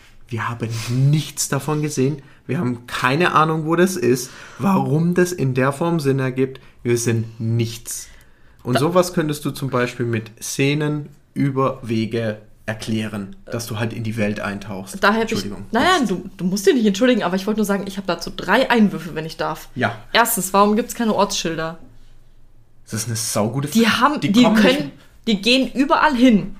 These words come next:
Speaker 2: und jeder weiß, wohin, aber nirgends ist
Speaker 1: Ey,
Speaker 2: irgendein Schild.
Speaker 1: was mir gerade auffällt, <laughs> sind die einmal an einer Kreuzung gestanden? Haben wir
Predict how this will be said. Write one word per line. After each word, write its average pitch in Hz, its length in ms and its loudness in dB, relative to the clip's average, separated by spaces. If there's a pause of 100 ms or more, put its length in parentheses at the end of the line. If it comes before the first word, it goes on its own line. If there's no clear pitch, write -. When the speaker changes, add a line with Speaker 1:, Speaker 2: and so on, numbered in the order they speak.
(160)
Speaker 2:
und 220 180 8
jeder 233 280 6
weiß, 208 280 2
wohin, 220 340 6
aber 180 240 4
nirgends 247 880 4
ist - 300 -2
Speaker 1:
Ey, 277 120 4
Speaker 2:
irgendein 277 240 -2
Schild. 359 320 6 (100)
Speaker 1:
was - 260 -4
mir 131 120 2
gerade 120 260 4
auffällt, - 340 4 (100)
<laughs> - 120 -6
sind 127 240 -4
die 131 200 -4
einmal 139 280 2
an 202 120 4
einer 185 100 -2
Kreuzung 104 440 -4
gestanden? 202 560 -4 (200)
Haben 139 160 -2
wir - 80 -10